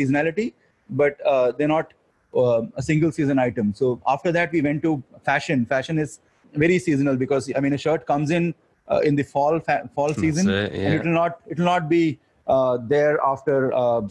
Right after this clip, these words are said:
Speaker 1: spring. I mean, it will probably
Speaker 2: Yeah.
Speaker 1: be sold out by spring. So, uh, you are basically, you have to figure out how much, uh, a particular piece of fashion is gonna sell, uh, in its, uh, life,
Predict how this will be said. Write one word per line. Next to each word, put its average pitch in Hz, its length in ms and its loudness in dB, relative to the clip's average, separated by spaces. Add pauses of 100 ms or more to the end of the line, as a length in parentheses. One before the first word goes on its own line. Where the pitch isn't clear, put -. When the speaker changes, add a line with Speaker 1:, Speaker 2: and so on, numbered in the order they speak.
Speaker 1:
spring. 131 320 0
I - 60 0
mean, 120 100 0
it 120 80 -2
will 117 140 -4
probably 98 220 0
Speaker 2:
Yeah. 120 140 -2
Speaker 1:
be 120 100 -4 (400)
sold 131 240 2
out 123 180 0
by 120 60 2 (100)
spring. 113 200 -2 (120)
So, 135 220 0 (400)
uh, 123 160 4 (120)
you 170 100 4
are 170 140 0
basically, 190 300 0
you 190 80 2
have 170 100 -6
to - 100 -10
figure 175 220 4
out 202 120 2 (100)
how 151 80 2 (100)
much, - 340 -4 (140)
uh, 135 160 2 (120)
a - 100 -2
particular 156 420 2 (580)
piece 151 240 2
of - 80 -4 (180)
fashion 143 420 2
is 120 120 -4
gonna 131 220 -2
sell, 147 280 2 (580)
uh, 120 180 4 (100)
in 139 140 2
its, - 200 -10
uh, 120 220 2 (200)
life, 123 200 0